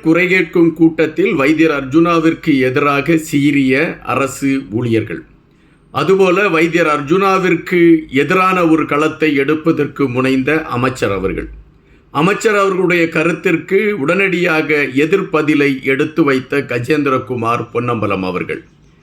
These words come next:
சத்தியமூர்த்தி அவர்களுக்கும் இடையும் வைத்தியர் அர்ஜுனா அவர்களுக்கும் இடையே ஏற்பட்ட முட்டல் மோதல். என்ன நடக்கின்றது வளர்ச்சி கூட்டங்களில் என்கின்ற கேள்விகளோடு இந்த காணொளிக்குள் நாம் செல்வது சிறப்பு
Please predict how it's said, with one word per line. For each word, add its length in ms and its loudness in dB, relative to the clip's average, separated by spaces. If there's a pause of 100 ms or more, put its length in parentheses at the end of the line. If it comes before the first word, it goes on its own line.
(300)
சத்தியமூர்த்தி 760 0
அவர்களுக்கும் 680 2
இடையும் 440 2
வைத்தியர் 420 2
அர்ஜுனா 380 0
அவர்களுக்கும் 640 0
இடையே 320 2 (120)
ஏற்பட்ட 680 0
முட்டல் 520 -2 (100)
மோதல். 380 -2 (640)
என்ன 320 0
நடக்கின்றது 760 0 (120)
வளர்ச்சி 480 0
கூட்டங்களில் 720 0
என்கின்ற 560 0
கேள்விகளோடு 720 0 (680)
இந்த 300 2
காணொளிக்குள் 720 0 (200)
நாம் 260 -2
செல்வது 540 0
சிறப்பு 440 -2